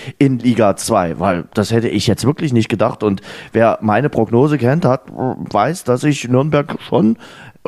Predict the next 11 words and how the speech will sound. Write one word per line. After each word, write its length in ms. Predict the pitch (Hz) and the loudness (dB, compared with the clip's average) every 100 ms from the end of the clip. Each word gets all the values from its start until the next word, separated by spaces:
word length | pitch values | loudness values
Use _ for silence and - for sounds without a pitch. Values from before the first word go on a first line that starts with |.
| 104 | 0
höher 380 | 151 226 185 - | 4 4 2 -2
eingeschätzt, 640 | 104 95 - 101 - - | -8 -10 -8 -8 -8 -8
äh, 140 | - | 0
habe. 840 | 104 90 90 65 107 95 95 73 - - | 2 2 -2 -8 -2 0 0 -4 -6 -2
Äh, 240 | 95 80 | 0 0
ich 60 | - | -2
lag 200 | 95 - | -4 -2
mit 140 | 98 | -6
ein 60 | - | -4
paar 240 | 98 98 | -2 -2
Prognosen 540 | - 107 - 98 95 | 0 -2 2 2 0